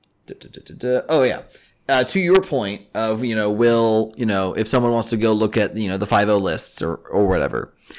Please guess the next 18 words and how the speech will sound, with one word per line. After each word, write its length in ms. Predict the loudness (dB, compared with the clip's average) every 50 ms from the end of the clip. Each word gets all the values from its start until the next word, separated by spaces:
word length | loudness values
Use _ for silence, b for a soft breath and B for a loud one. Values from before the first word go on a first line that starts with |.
| B B B B B B
under 240 | 2 4 4 4 4
the 100 | 4 2
ten 300 | 4 2 2 2 4 4
game, 180 | 2 2 2 2 2
under 240 | 2 4 4 4
the 100 | 4 2
ten 220 | 2 2 0 0 0
card, 440 | 2 2 4 4 4 4 2 -2 -4
you 80 | -4 -2
know, 120 | 0 0
restriction, 580 | 0 0 0 -2 0 0 0 0 0 -4 -4 -2
which, 200 | -4 -4 -4 -2
you 60 | -2
know, 180 | 0 0 0 2
I 140 | 2 2 2
think 240 | 2 0 -2 0
might 200 | 0 0 0 2
be, 380 | 2 2 2 4 2 2 0 -4